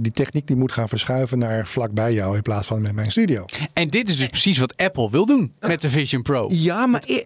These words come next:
Speaker 3: we,
Speaker 2: Ja?
Speaker 3: we, wil je die opmerking even uitleggen? Het moet dus, en hoe ga je dat bereiken? Met
Speaker 2: Ja,
Speaker 3: de Vision
Speaker 2: doe dat
Speaker 3: Pro gaan we
Speaker 2: eerst.
Speaker 3: doen.
Speaker 2: Ja?
Speaker 1: Nou ja, die set-topbox die jij dus thuis hebt staan, waarbij jij dus je, kun-, je, je zapper kunt
Speaker 3: Ja.
Speaker 1: gebruiken om van A naar B te gaan,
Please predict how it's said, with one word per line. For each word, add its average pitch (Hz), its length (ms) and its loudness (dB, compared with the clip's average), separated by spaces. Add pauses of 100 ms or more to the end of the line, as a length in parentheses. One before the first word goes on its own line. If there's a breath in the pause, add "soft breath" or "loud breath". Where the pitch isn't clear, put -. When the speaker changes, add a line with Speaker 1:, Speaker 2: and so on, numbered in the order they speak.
Speaker 3:
we, 196 180 2
Speaker 2:
Ja? 196 120 2
Speaker 3:
we, 190 60 -2
wil 208 100 2
je 202 60 0
die 208 160 2
opmerking 214 360 0
even - 140 -6
uitleggen? 123 400 -2
Het 127 80 -2
moet 190 180 2
dus, 170 140 -4
en 165 100 -2
hoe 180 240 2
ga 214 100 -2
je 208 60 -2
dat 196 160 -2
bereiken? 147 380 -2
Met 160 100 0
Speaker 2:
Ja, 151 60 0
Speaker 3:
de 180 60 -4
Vision 180 220 0
Speaker 2:
doe 160 80 0
dat - 100 0
Speaker 3:
Pro 147 140 -2
gaan 196 100 2
we 139 80 0
Speaker 2:
eerst. 90 200 -2
Speaker 3:
doen. 143 100 -4
Speaker 2:
Ja? 208 180 -6
Speaker 1:
Nou 233 140 2
ja, 190 240 0
die 143 180 0
set-topbox 127 680 -2
die 131 160 2
jij 135 140 2
dus 123 120 -2
thuis 156 280 0
hebt 127 140 -2
staan, 120 260 0
waarbij 117 260 0
jij 117 180 0
dus 113 180 -2
je, 117 100 0
kun-, 123 300 -2
je, 117 220 2
je 117 80 2
zapper 131 320 -2
kunt 156 140 0
Speaker 3:
Ja. 165 60 0
Speaker 1:
gebruiken 117 420 -2
om 117 100 0
van 127 160 -4
A 139 140 -2
naar 117 140 0
B 110 80 -2
te 151 200 0
gaan, 123 300 -2